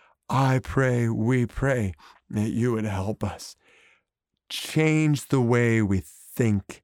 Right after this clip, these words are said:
convict our hearts, renew our minds, help us to think in line with First Corinthians chapter six.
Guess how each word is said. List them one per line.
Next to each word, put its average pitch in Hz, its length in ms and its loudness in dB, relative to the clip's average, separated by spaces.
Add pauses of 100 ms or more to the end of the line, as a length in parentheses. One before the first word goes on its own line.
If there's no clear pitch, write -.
(2000)
convict 123 920 2 (120)
our 110 280 2
hearts, 143 880 0 (100)
renew 135 1120 4 (300)
our 127 240 4
minds, 127 960 4 (840)
help 185 400 4
us 175 220 2
to 127 260 0 (440)
think - 680 0
in 135 180 4
line 131 220 4
with 120 140 0
First 127 280 0
Corinthians 117 460 0
chapter 113 340 -2
six. 107 300 -4